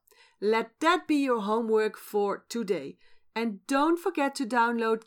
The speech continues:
Kim's free body type guide to see what body type you are, so you can immediately see what the do's and don'ts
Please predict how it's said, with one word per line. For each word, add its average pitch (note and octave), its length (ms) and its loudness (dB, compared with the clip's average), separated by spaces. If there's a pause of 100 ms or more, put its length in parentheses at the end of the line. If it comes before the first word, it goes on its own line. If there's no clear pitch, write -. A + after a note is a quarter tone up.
Kim's B3 360 -4
free C#4+ 540 -6
body B3+ 440 0
type D4+ 380 2
guide G#3 420 2 (380)
to A#3+ 100 -8
see B3+ 560 -4
what G3 340 -2
body A#3 240 2
type A#3 320 -2
you A#3+ 420 -2
are, A3 380 6 (220)
so - 160 -6
you D4+ 180 0
can D4+ 280 -2
immediately D4 680 0
see B3+ 480 -4
what G3+ 240 -8
the G3 140 -6 (100)
do's C4 480 0 (260)
and G3 320 -8
don'ts B3 540 2